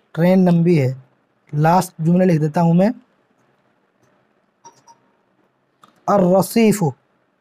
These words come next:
प्लेटफॉर्म, नज़ीफ़ुन साफ़ है। तो आपको क्या करना है, सारा ऐड करना है शुरू में, सारा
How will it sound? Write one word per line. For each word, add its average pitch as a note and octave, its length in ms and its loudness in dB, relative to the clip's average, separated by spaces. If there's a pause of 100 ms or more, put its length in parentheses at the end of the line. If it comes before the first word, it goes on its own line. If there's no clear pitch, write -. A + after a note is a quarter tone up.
प्लेटफॉर्म, G3 720 2 (1800)
नज़ीफ़ुन E3 840 0 (460)
साफ़ D#3 460 -4
है। A#2 80 -6 (680)
तो - 60 -18
आपको G#3+ 240 0
क्या A3+ 140 2
करना G#3 280 2
है, D4+ 200 0
सारा G#3 400 0
ऐड G#3+ 240 2
करना D#3+ 240 0
है C3+ 120 0
शुरू D3 240 -4
में, C3 140 -6
सारा E3+ 580 -2